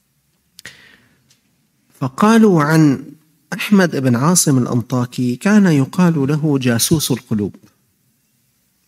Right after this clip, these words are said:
تقعد معه يحدثك بما في قلبك، اللي قاعد:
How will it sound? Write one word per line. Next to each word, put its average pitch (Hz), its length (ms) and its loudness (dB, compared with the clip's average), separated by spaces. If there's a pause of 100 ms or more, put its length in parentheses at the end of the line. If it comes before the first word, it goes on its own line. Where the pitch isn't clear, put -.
(100)
تقعد 156 260 -2
معه 160 360 -2 (600)
يحدثك - 720 -4 (160)
بما 117 240 -2
في - 140 -8
قلبك، 101 640 -8 (760)
اللي 123 180 -2
قاعد: 127 300 -2